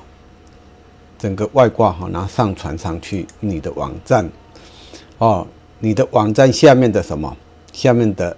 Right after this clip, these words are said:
W P哈，它的一个内容里面哈，就是你 WordPress 里面内容里面的什么？里面的外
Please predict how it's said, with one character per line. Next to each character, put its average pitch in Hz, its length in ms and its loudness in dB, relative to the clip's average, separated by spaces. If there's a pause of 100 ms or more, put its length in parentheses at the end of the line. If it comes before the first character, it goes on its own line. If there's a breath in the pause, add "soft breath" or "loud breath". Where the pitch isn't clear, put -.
(140)
W 120 280 2
P - 360 0 (240)
哈， 92 180 -6 (160)
它 113 140 -6
的 110 160 0
一 104 60 0
个 101 100 0
内 123 200 4
容 87 260 -4
里 80 100 -6
面 87 220 -6
哈， 82 240 -12
就 101 120 -8
是 107 160 -4 (120)
你 87 120 -8
WordPress 110 720 0 (160)
里 90 140 -4
面 110 220 0
内 156 160 10
容 107 200 2
里 95 60 -2
面 101 160 -2
的 90 100 -4
什 76 140 -10
么？ 69 100 -10 (440 loud breath)
里 101 180 -2
面 117 160 2
的 92 140 -4
外 104 180 2